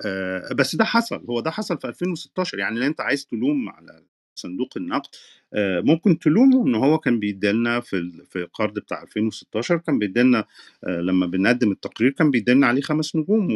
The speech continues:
ويدّيك علامة حلوة و-، وبيدّيك جيد جدًا وساعات ادّاك امتياز كمان،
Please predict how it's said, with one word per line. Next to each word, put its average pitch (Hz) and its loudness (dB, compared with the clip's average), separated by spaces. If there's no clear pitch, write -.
ويدّيك 95 -2
علامة 101 0
حلوة 101 -6
و-، 98 -8
وبيدّيك 87 -4
جيد 92 0
جدًا 95 -4
وساعات 87 -4
ادّاك 92 -4
امتياز 82 -6
كمان، 104 -2